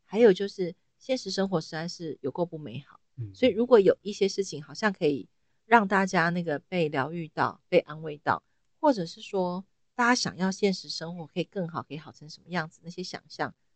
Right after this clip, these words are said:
Speaker 1: 都投射到那些讯息里面，我觉得就会像这本书里面一样、欸。这本书里面还有一段非常精彩的话，我就念起来就好了。他说：“谎言会灵巧的迎面而来，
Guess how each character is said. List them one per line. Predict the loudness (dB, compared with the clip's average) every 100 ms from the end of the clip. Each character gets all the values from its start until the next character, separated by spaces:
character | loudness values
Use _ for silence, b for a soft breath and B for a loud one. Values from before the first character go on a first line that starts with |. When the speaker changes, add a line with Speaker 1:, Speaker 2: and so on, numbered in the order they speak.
| -4
Speaker 1:
都 | -4
投 | 2 2
射 | 4 2
到 | 2
那 | -4
些 | -6
讯 | -6 -10
息 | -12
里 | -14
面， | -6 -4
我 | -4
觉 | -8
得 |
就 | -6 -6
会 |
像 | -4 -2
这 | 0
本 | 0 -2
书 | -6 -10
里 | -12 -12
面 | -12 -12
一 | -10
样、 | -8 -8
欸。 | -10 _ _ _ _
这 | -2
本 | 0
书 | 2
里 | 2
面 | 2 0
还 | -2
有 | -4
一 |
段 | -2 -4
非 | -2
常 | -4 -4
精 | -12 -14
彩 | -12 -14
的 | -6
话， | 0 0 -2 _ _ _ _
我 | -14
就 | -2 0 -2 -4
念 | -2 -2
起 | -4 -12
来 | -18 -18
就 | -20
好 | -20 -20
了。 | _
他 | -6
说 | -4 -2 -6 _ _ _
：“谎 | -6 -4
言 | -8 0
会 | 2
灵 | 4 0
巧 | -4 -6 -8
的 | -8
迎 | -10
面 | -4 -4
而 | -4
来， | -10 -12 -16